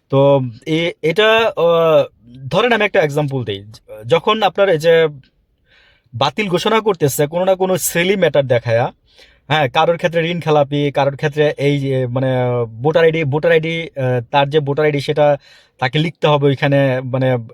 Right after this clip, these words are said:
ভোটার আইডি না, মানে ভোটার আইডির against-এ যে তার ভোট নাম্বার পড়ছে সেটা লিখতে হবে, ছোট ছোট বিষয় আর কি, হ্যাঁ। তো এগুলোর কারণে অনেকেই বাদ পড়তেছে, বিশেষ করে জামাত। তো মজার এবং ইন্টারেস্টিং বিষয় হচ্ছে যে পুলিশ পিছন থেকে হাততালি দেয়।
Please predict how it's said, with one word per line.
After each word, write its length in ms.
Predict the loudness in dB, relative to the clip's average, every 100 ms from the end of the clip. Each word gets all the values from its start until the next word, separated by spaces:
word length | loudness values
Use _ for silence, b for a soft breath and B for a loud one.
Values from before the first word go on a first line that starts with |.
| -12 -6
ভোটার 260 | -2 2
আইডি 160 | 2 2
না, 140 | 0
মানে 160 | 0 0
ভোটার 280 | -2 0 0
আইডির 160 | 0
against-এ 360 | -2 -2 -4 -4
যে 80 | -2
তার 120 | -2
ভোট 260 | -2 -4 -6 _
নাম্বার 320 | -2 0 0 0
পড়ছে 280 | -2 -4
সেটা 180 | -4 -2
লিখতে 260 | -2 -2 0
হবে, 360 | 2 2 2 0 B B B B
ছোট 160 | -4
ছোট 160 | 0 2
বিষয় 360 | 2 2 2 2
আর 100 | 0
কি, 120 | -2
হ্যাঁ। 280 | 0 0 -4
তো 340 | -10 _ -4
এগুলোর 240 | -2 0
কারণে 220 | 0 0 2
অনেকেই 340 | 2 0 -2
বাদ 180 | -2 -2
পড়তেছে, 360 | -4 -6 -6 -6
বিশেষ 220 | -6 -4
করে 140 | -4 -2
জামাত। 360 | 0 0 -2 -8 b b b b b
তো 80 | -2
মজার 380 | 2 2 2 2
এবং 200 | 2 2
ইন্টারেস্টিং 440 | 2 2 0 -2
বিষয় 260 | -4 -2 0
হচ্ছে 240 | 0 0
যে 100 | 0
পুলিশ 680 | 0 -2 -2 0 0 -2 -6
পিছন 300 | -8 -6 -4
থেকে 160 | -4 -4
হাততালি 480 | -4 -2 0 0
দেয়। 200 | -2 -8